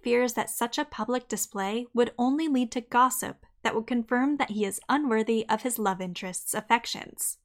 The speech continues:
He convinces himself that he's declining the invitation to protect his love interest from humiliation. Example two. The character who believes that money is the key to happiness receives an opportunity to secure the business venture.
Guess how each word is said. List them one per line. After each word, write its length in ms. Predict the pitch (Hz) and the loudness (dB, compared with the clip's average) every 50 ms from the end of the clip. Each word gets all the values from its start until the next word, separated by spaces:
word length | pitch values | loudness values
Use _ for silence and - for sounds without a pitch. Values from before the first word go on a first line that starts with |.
| _ _ _ _ _ _ _ - - _ | _ _ _ _ _ _ _ -20 -20 _
He 160 | _ - 311 285 | _ 0 0 2
convinces 520 | - 302 277 277 339 370 381 - 220 208 | 4 4 4 4 2 0 2 0 0 0
himself 460 | 208 190 190 185 - 185 180 185 180 _ _ _ | 0 -4 -6 -4 -4 -4 -4 -4 -6 _ _ _
that 100 | - 214 | -6 -2
he's 200 | 220 240 240 226 | -2 -2 -2 0
declining 600 | - 226 220 226 - - 214 220 240 269 302 294 | -2 -2 -4 -4 0 2 2 4 4 2 2 2
the 120 | 262 226 208 | 2 2 2
invitation 840 | 214 208 - 202 190 - 196 190 202 - - 254 254 262 262 269 - _ | 0 -2 -4 -6 -6 -6 -6 -4 -2 -2 -2 0 0 -2 -2 -2 -6 _
to 100 | - 262 | -2 -2
protect 520 | 262 - 240 226 - - 277 285 - - - | -2 -2 -6 -6 -2 -2 -2 -2 -2 -6 -6
his 160 | 359 320 - | -4 -2 2
love 180 | 240 208 202 208 | 2 2 2 0
interest 460 | 190 185 - - 196 180 - - - | -4 -6 -6 -8 -8 -8 -8 -10 -6
from 160 | - 220 208 | -4 -4 -2
humiliation. 1040 | 208 214 254 247 220 196 180 180 185 190 190 202 226 220 - 196 - - - 220 - _ _ _ _ _ _ _ _ _ _ _ _ _ _ _ _ _ _ _ _ _ _ _ _ _ _ - | 2 4 4 4 4 2 0 -2 -2 -2 -2 0 -2 -2 -4 -6 -8 -8 -10 -12 -14 _ _ _ _ _ _ _ _ _ _ _ _ _ _ _ _ _ _ _ _ _ _ _ _ _ _ -2
Example 420 | 269 233 - 277 277 294 - 311 294 | -2 0 2 2 2 2 0 -2 -4
two. 400 | - - 240 202 180 - 190 - _ _ _ _ _ _ _ _ _ _ _ _ _ _ _ _ | -4 -4 -6 -4 -4 -6 -10 -14 _ _ _ _ _ _ _ _ _ _ _ _ _ _ _ _
The 80 | - 233 | -4 -4
character 420 | 226 - 277 285 294 285 - 339 | 0 2 4 4 4 2 0 0
who 120 | 320 311 269 | 0 2 2
believes 460 | 214 208 196 196 196 202 196 - - | 2 2 0 0 0 -2 -2 -4 -4
that 160 | - 196 - | -4 -2 -2
money 360 | 190 196 196 202 208 220 233 | 0 0 0 2 2 2 2
is 120 | 240 226 - | 0 0 -2
the 120 | - 214 | -6 -8
key 220 | - - - 220 226 | -6 -4 -2 0 0
to 80 | 226 220 | 0 2
happiness 680 | - 214 - - - 226 226 233 226 220 - - - - _ _ _ _ - | 2 2 2 2 0 -2 -2 0 -2 -2 -4 -6 -8 -12 _ _ _ _ -4
receives 400 | 247 240 - - 285 302 320 - | -2 -2 0 0 -2 -2 0 -2
an 140 | 381 359 - | -2 -2 -2
opportunity 800 | - - - - 220 208 - - 233 240 240 220 196 185 180 180 - | -2 -4 -2 -2 -4 -6 -2 -2 0 0 2 0 -2 -4 -6 -8 -6
to 100 | - 233 | -6 -6
secure 520 | 220 - - 226 - - 330 320 240 202 196 | -4 -4 -6 -8 -4 0 2 2 2 2 2
the 120 | 202 208 | -2 2
business 400 | 214 233 233 233 208 196 190 - | 2 2 2 2 0 -2 -2 -2
venture. 520 | 214 190 196 180 - - - - - - | -2 -2 -2 -2 -6 -6 -6 -8 -8 -10